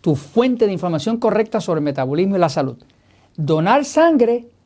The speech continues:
o no donar? Yo soy Frank Suárez, especialista en obesidad y metabolismo, y hoy quiero hablarte de el criterio, la verdad, sobre si debes donar sangre o no donar.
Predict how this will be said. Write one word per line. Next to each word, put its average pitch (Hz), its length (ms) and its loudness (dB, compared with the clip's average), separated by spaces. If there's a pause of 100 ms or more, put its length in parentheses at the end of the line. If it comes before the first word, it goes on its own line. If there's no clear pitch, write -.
(440)
o 170 140 2
no 170 120 2
donar? 147 360 0 (680)
Yo 175 140 -4
soy 208 120 -4
Frank 190 220 -4
Suárez, 120 420 -10 (300)
especialista 180 640 -6
en 185 80 -6
obesidad 160 320 -4
y - 20 -4
metabolismo, 202 580 -2 (300)
y 208 120 4
hoy 277 120 2
quiero 285 240 2
hablarte 185 600 0 (360)
de 170 440 0 (240)
el 165 180 0
criterio, 202 600 2 (1200)
la 147 160 -2
verdad, 190 500 0 (680)
sobre 156 380 0
si 143 140 -4
debes 180 440 2
donar 151 320 0
sangre 277 440 0 (100)
o 147 160 -4
no 151 100 -2
donar. 135 300 -6